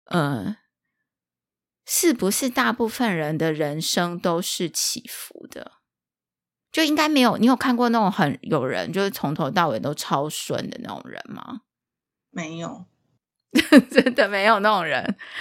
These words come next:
Speaker 1: 那大概，大概都是怎么样？
Speaker 2: 就是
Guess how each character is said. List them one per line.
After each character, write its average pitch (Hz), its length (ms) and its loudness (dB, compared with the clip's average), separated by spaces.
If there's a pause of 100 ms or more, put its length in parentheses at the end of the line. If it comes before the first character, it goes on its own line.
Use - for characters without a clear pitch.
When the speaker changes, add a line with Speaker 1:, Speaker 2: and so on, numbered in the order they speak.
(360)
Speaker 1:
那 269 140 2
大 269 160 4
概， 240 100 -2
大 254 160 2
概 240 100 4
都 220 160 2
是 220 140 -2
怎 - 160 -4
么 - 80 -10
样？ - 420 -4 (1800)
Speaker 2:
就 294 180 4
是 269 560 2